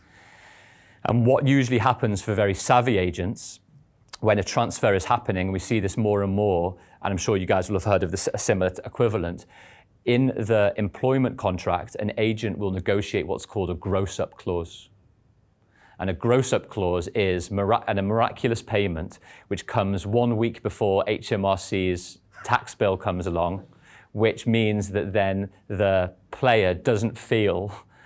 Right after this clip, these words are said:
the money going out of his account because it's more or less going straight to H M R C, which actually is a very clever thing for the agent to do, really, because otherwise they will, and I've seen it time and time again,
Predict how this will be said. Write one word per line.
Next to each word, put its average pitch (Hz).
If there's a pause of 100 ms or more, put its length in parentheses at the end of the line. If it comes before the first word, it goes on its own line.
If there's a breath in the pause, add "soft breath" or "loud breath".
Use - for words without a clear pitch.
(160 loud breath)
the 113
money 107
going 98
out 92
of 87
his 90
account 95 (180 soft breath)
because 101
it's 92
more 117
or 104
less 98
going 90
straight 90
to -
H -
M 87
R 82
C, 80 (1400 soft breath)
which 117 (100)
actually -
is 95
a 98
very 98
clever 95
thing 92
for -
the 92
agent 90
to -
do, 87 (560)
really, 87
because 104
otherwise 92 (320 loud breath)
they 107
will, 101
and 98
I've 90
seen 104
it 92
time 101
and 101
time 95
again, 87